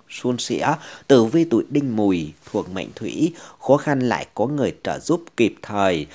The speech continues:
Tử vi tuổi Kỷ Mùi thuộc mệnh Hỏa, cần phải kiên định hơn, giữ vững lập trường đã định. Tử vi tuổi Tân Mùi thuộc mệnh Thổ, phải tự tạo ra niềm tin cho bản thân mới mong người khác tin tưởng.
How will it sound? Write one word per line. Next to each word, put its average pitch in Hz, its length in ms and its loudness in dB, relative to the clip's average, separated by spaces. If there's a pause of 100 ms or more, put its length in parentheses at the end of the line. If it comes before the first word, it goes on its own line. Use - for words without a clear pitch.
(200)
Tử 123 140 4
vi 156 200 2
tuổi 107 300 0
Kỷ 95 180 -2
Mùi 101 440 2 (120)
thuộc 104 300 -2
mệnh 98 220 -6
Hỏa, 107 440 -8 (160)
cần 110 180 2
phải - 180 -6
kiên 131 300 0
định 92 160 -2
hơn, 120 380 6 (240)
giữ 117 200 2
vững 90 260 -6
lập 120 260 -2 (100)
trường 90 280 0
đã 78 160 -2
định. 113 260 2 (320)
Tử 120 120 4
vi 143 260 2
tuổi 104 180 2 (100)
Tân 143 180 0
Mùi 101 440 2 (100)
thuộc - 320 -4
mệnh 90 260 -8
Thổ, 95 440 -2 (140)
phải - 160 -2
tự - 280 -2
tạo 95 280 -2
ra 120 120 -4
niềm 113 360 -2
tin 120 200 -2
cho 113 120 -2
bản 73 180 -6
thân 113 360 -2 (140)
mới 113 200 2
mong 120 280 0
người 92 160 0
khác 143 260 -8 (140)
tin 127 220 2
tưởng. 110 360 0